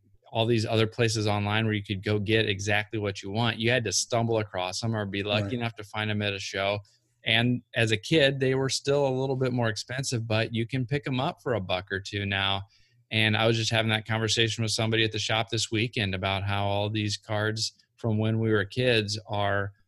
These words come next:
Speaker 1: affordable and fun to finally track down now that you've got, you know, a few dollars to spend, and,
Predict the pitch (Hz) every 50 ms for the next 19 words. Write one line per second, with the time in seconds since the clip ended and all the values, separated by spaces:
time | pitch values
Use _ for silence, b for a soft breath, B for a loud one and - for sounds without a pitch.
0 | _ _ - - 101 101 - - 123 127 127 131 131 131 135 135 135 139 135 -
1 | 123 113 104 98 101 - - 123 120 120 120 123 120 123 107 98 - - 110 107
2 | 110 110 107 104 101 - 110 104 104 101 - - 104 104 107 110 110 107 104 101
3 | 101 101 - 107 104 104 107 107 107 107 104 104 101 101 101 101 101 104 104 107
4 | 107 - - 131 120 113 110 107 104 101 - 127 120 110 110 107 110 117 113 110
5 | 107 104 - 110 - - - 113 113 120 131 139 139 120 107 101 98